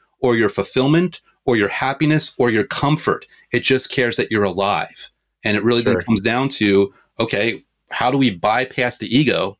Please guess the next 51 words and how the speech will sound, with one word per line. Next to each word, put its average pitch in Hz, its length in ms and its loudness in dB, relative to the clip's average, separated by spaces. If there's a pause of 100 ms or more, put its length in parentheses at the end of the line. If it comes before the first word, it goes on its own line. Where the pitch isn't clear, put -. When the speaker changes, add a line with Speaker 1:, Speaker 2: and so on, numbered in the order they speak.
Speaker 1:
and 104 140 -2
access 104 300 -6
the - 40 -6
subconscious 101 560 -2
mind 101 160 0
instead? 113 420 -2 (280)
Which 131 160 0
again 131 240 0
goes 113 240 0
back 113 280 -2
to 107 280 0
picking 113 340 0
methods 123 500 -2 (200)
that 101 160 -2
just - 180 0
feel 113 220 2
good, 113 220 0
that 98 180 -4
bring 107 140 2
those 101 160 0
thoughts 107 260 -2
out, 110 160 0
that - 120 -2
program 104 300 2
the 101 60 -4
subconscious - 500 -2
mind 98 160 0
that 92 60 -2
gets 98 240 -2
you 98 80 2
there. 82 220 -2 (240)
But 117 100 0
it 117 40 2
all 135 140 2
comes 139 240 0
down 139 180 2
to - 60 -8
the 117 80 -2
fact 113 240 -2
that 101 160 -2
we 123 160 4
have 123 220 -2
this 117 160 -4
thing 143 160 2
in 131 100 2
us 98 320 -4 (240)
that's 107 240 -2
really 139 340 2
scared 139 340 0
of 127 60 -2
change, 160 600 0